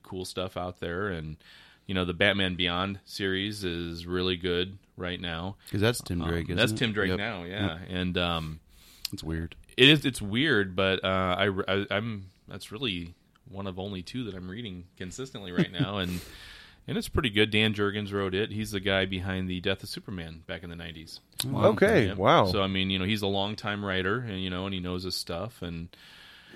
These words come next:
Speaker 1: you know, that, that's, it's kinda where I'm at with D C is if I see there's a longtime writer that I've recognized from, you know, the past or whatever, like a Mark Waid or a Dan Jurgens, someone like that, if they're attached to it,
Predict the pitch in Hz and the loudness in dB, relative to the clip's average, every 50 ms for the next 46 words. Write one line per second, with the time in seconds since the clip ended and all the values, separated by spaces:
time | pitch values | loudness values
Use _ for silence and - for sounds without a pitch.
0 | - - _ _ _ _ _ _ - 120 123 120 117 117 123 135 127 131 135 131 | -20 -20 _ _ _ _ _ _ 2 6 8 10 12 12 12 10 10 10 10 8
1 | 123 - - - 127 - - - 214 185 139 117 117 117 127 123 117 101 98 98 | 8 6 4 4 4 4 6 6 8 8 8 8 8 8 8 6 6 4 4 2
2 | 95 107 107 104 - - 113 101 90 90 90 - 147 151 - - 147 123 117 110 | 0 0 0 0 0 -2 0 0 0 0 0 0 0 0 0 -2 0 2 2 2
3 | 101 101 92 95 98 104 110 110 110 - - 113 101 101 101 98 95 95 98 98 | 2 0 0 0 0 0 -2 -2 -6 -6 -6 -4 -4 -4 -2 -2 0 0 0 0
4 | 98 92 98 95 92 87 98 95 - - 98 98 95 92 92 92 92 - - 95 | 0 2 2 2 2 2 0 -2 -2 -4 -8 -6 -4 -2 -2 -4 -4 -6 -8 -8
5 | 92 - - - - 101 95 92 90 90 - - 98 87 87 90 92 - - 98 | -10 -10 -12 -10 -8 -6 -6 -4 -4 -6 -4 -4 -4 -4 -2 -4 -4 -6 -6 -4
6 | 90 87 85 85 82 92 87 87 - 90 90 90 90 87 87 80 82 85 87 85 | -4 -4 -4 -4 -4 -4 -4 -4 -2 -2 0 0 0 0 -2 -2 -4 -4 -2 -2
7 | 82 82 82 78 82 80 78 76 78 - 90 85 82 82 80 85 80 80 80 80 | -2 -2 -4 -4 -4 -6 -6 -6 -6 -6 -6 -6 -6 -6 -8 -10 -10 -10 -10 -10
8 | 80 80 78 - - 95 87 87 85 85 82 80 78 - 90 82 80 78 80 80 | -10 -10 -8 -8 -8 -8 -8 -8 -8 -8 -8 -10 -10 -10 -8 -8 -6 -6 -6 -8
9 | 80 78 135 139 117 95 - - 95 92 95 - - - - 95 92 95 104 - | -8 -4 -2 0 0 0 -2 -2 -4 -4 -4 -4 -6 -8 -6 -4 -4 -4 -4 -8